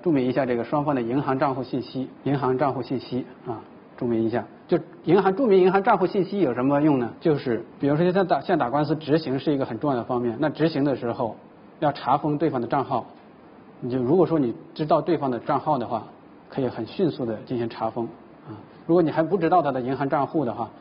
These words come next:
你还得先去查。这是我在法院墙壁上拍到的一个匾，一个罗马的谚语：“契约是当事人之间的法律。”什么意思？你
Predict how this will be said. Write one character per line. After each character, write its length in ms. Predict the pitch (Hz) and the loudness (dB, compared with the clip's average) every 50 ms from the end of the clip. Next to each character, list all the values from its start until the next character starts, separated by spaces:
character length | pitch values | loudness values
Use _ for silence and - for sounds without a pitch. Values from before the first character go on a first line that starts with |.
| - - - - | -20 -20 -14 -10
你 100 | - 123 | -6 -2
还 60 | 131 | -2
得 80 | 143 135 | -2 0
先 180 | - - 156 | 0 -2 -4
去 120 | 135 - 120 | -4 -6 -10
查。 340 | - - - 110 107 120 - - - - | -10 -8 -4 -4 -4 -4 -4 -8 -4 0
这 100 | - 220 | 2 2
是 100 | 190 202 | 4 4
我 140 | 170 143 135 | 4 4 4
在 120 | 170 180 | 4 4
法 240 | - - 147 120 120 | 2 2 0 0 2
院 260 | 131 147 156 139 127 123 - - - - - - | 2 2 2 2 0 -4 -10 -16 -20 -20 -20 -18
墙 320 | - - - - 123 131 147 | -16 -12 -6 -4 -2 0 0
壁 120 | 165 175 | 0 0
上 160 | 151 165 135 | 0 0 -2
拍 280 | 123 - - 165 147 147 | -4 -4 -2 -2 0 2
到 160 | 156 147 135 | 2 2 2
的 120 | 113 110 - - - - - | 0 -2 -6 -10 -12 -8 -6
一 100 | 135 135 | -2 0
个 100 | 147 151 | 0 0
匾， 220 | 151 - 135 110 - - - - - - | 0 -2 -4 -4 -6 -10 -16 -14 -8 -4
一 80 | 139 | 0
个 140 | 147 170 151 | 2 2 2
罗 320 | 131 123 123 127 143 175 | 2 2 2 4 4 4
马 240 | 196 175 131 113 113 | 4 4 2 0 -2
的 200 | 110 120 113 117 - - - - - - - - | -4 -8 -10 -10 -12 -16 -20 -20 -20 -20 -8 -2
谚 160 | 190 165 147 | 0 0 2
语 200 | 135 117 110 104 - - | 0 0 -4 -6 -10 -12
：“契 340 | - - - - 269 262 202 | -10 -10 -2 2 4 4 6
约 200 | 160 151 151 147 | 6 6 6 4
是 180 | 147 - 170 143 | 4 2 0 0
当 240 | - - 160 160 160 | 2 2 2 2 2
事 100 | - 165 | 0 0
人 180 | 135 123 127 | 0 0 -2
之 120 | 127 139 127 | -2 -2 -2
间 140 | 139 139 | 0 -2
的 80 | 131 127 | -2 -2
法 320 | - - - 101 98 104 117 | -4 -4 -6 -6 -6 -6 -4
律。” 160 | 135 135 117 - - - - - - - - - - | -4 -4 -4 -6 -12 -20 -20 -20 -18 -18 -18 -12 -4
什 120 | - 151 | 0 2
么 80 | 147 160 | 4 6
意 140 | 156 139 | 4 4
思？ 220 | 123 104 - 120 110 107 - - | 2 0 -4 -8 -8 -10 -8 -4
你 160 | - 151 139 | -2 0 0